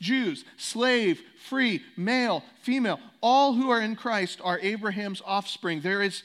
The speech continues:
no distinction. That means that the status of sonship, all of the attendant blessings and privileges and responsibilities attached to that status are yours in Christ Jesus on that one condition.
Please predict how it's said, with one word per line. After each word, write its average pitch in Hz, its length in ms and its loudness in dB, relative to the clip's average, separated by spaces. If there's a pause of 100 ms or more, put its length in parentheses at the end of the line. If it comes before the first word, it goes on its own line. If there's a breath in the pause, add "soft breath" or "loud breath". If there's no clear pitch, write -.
(120 loud breath)
no 220 280 0
distinction. 190 600 -6 (180 loud breath)
That 214 160 0
means 240 300 0
that 208 160 -6
the 185 80 -6
status 254 640 -4 (260 loud breath)
of 180 160 -4
sonship, 254 800 -4 (300 loud breath)
all 262 320 -2
of 226 100 -6
the 240 140 -2
attendant 233 560 -8
blessings 185 680 -4
and 165 140 -4 (260 loud breath)
privileges 247 800 -2
and 196 120 -6
responsibilities 220 1000 -6
attached 240 420 -10
to 226 80 -8
that 175 220 -8
status 165 440 -4 (220 loud breath)
are 196 160 0
yours 190 640 -2
in 190 180 -6
Christ 208 360 -6
Jesus 208 400 -6 (600 loud breath)
on 185 140 -4
that 180 160 -4
one 202 280 -4
condition. 175 460 -12